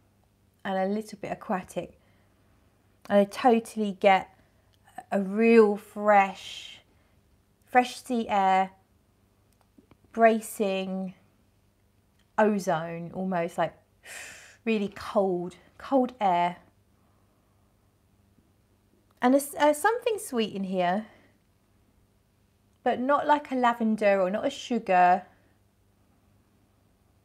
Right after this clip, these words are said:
Maybe it's a hedione, which is sort of jasmine-esque,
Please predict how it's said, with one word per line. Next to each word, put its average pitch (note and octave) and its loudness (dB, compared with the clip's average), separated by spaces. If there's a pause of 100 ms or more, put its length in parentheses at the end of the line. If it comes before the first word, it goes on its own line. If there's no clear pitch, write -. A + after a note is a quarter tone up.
(1040)
Maybe B3 4
it's B3 -4
a C#4 0
hedione, G#3 -4
which - -12
is G3 -10
sort A3 -6
of G3+ -12
jasmine-esque, F#3 -6